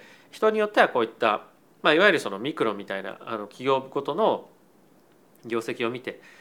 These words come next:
えー、売っていくっていう考え方もあると思いますし、まあ、あとはマーケット全体が金利低下によって買い押し上げられるというような状況を、まあ、予測するのであれば、まあ、ある程度こういった、えー、企業の業績の、まあ、低下っていうものを、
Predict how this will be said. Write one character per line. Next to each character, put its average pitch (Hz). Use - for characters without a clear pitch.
え 98
ー、 87
売 -
っ -
て -
い 104
く 113
っ -
て 117
い 101
う 92
考 110
え 101
方 143
も 101
あ 107
る 107
と -
思 104
い 101
ま 98
す -
し、 165
ま 175
あ、 214
あ 226
と 226
は 120
マ 160
ー 170
ケ 185
ッ 180
ト 180
全 170
体 175
が 185
金 143
利 139
低 147
下 147
に 127
よ 104
っ -
て 110
買 120
い 123
押 117
し 131
上 123
げ 123
ら 127
れ 127
る 107
と -
い -
う -
よ 104
う -
な 101
状 113
況 117
を、 143
ま 127
あ、 -
予 117
測 123
す 135
る 147
の 131
で 110
あ 107
れ 110
ば、 127
ま 160
あ、 -
あ 180
る 196
程 156
度 107
こ 113
う 110
い -
っ 107
た、 147
え -
ー、 -
企 160
業 139
の 104
業 110
績 117
の、 165
ま 123
あ、 -
低 123
下 131
っ -
て -
い 117
う 113
も 113
の 135
を、 180